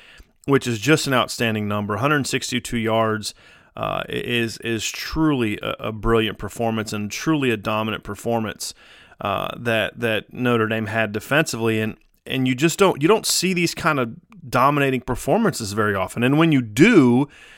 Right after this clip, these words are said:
you know, it's normally over a team that's just, you know, not very good. And this was, this was against a team that, it, you know, and I'm, when I mean not very good, I'm referring to,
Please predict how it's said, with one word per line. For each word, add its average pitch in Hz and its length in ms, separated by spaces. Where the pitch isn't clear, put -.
you 143 100
know, 139 100
it's 131 180
normally 147 360
over 127 240
a 117 60
team 135 340
that's 113 180
just, - 380
you 131 160
know, 95 260
not 117 360
very 117 280
good. 131 480
And 120 420
this 147 240
was, 127 280
this 147 220
was 160 140
against 127 400
a 127 60
team 123 400
that, 113 240
it, - 320
you 123 100
know, 117 120
and 127 100
I'm, 156 180
when 143 120
I 165 80
mean 160 200
not 131 200
very 120 200
good, 127 240
I'm 131 180
referring 120 380
to, 110 320